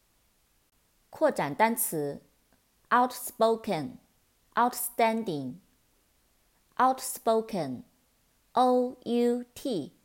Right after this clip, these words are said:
S P O K E N，outspoken，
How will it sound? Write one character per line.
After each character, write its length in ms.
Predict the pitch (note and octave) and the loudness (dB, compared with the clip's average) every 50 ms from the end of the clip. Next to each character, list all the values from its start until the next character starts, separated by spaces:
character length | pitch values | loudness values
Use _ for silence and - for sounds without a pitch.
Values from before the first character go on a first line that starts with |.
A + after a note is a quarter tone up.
| _ _ _ _ _ _ | _ _ _ _ _ _
S 440 | - A3 A#3+ B3 B3 - - - - - _ | -2 0 0 0 -2 -4 -6 -8 -14 -20 _
P 500 | - - - A#3+ A#3+ A#3+ A#3+ A#3+ B3+ C#4+ - _ _ _ _ | -12 -6 -4 -2 0 0 0 -2 -4 -8 -12 _ _ _ _
O 480 | - A3 A#3+ A#3 A#3 A#3 A#3 A#3 B3 A#3+ _ _ | 2 4 4 6 4 4 2 2 -2 -8 _ _
K 560 | - - C4 B3 A#3+ A#3 A#3 A#3 A#3 B3 - - _ | -14 -4 0 2 4 4 4 4 2 0 -4 -10 _
E 420 | - A3+ A3+ A3+ A3+ A3 A3+ B3 - _ - - B3+ A3 E3+ C#3 C3+ C3+ D#3+ - _ _ _ _ _ _ _ _ _ _ _ _ _ _ _ _ _ | -6 -4 -2 -2 -2 -2 -4 -6 -10 _ -4 -4 -2 -2 -4 -6 -8 -10 -12 -16 _ _ _ _ _ _ _ _ _ _ _ _ _ _ _ _ _
N，outspoken， 1080 | - A3 B3 C4 B3+ - - - - - - A3 A3+ A3 A3 - G3 D#3 C3+ B2+ - - | 0 2 2 2 0 -2 -8 -12 -6 -2 0 0 0 0 -2 -6 -6 -6 -6 -6 -8 -10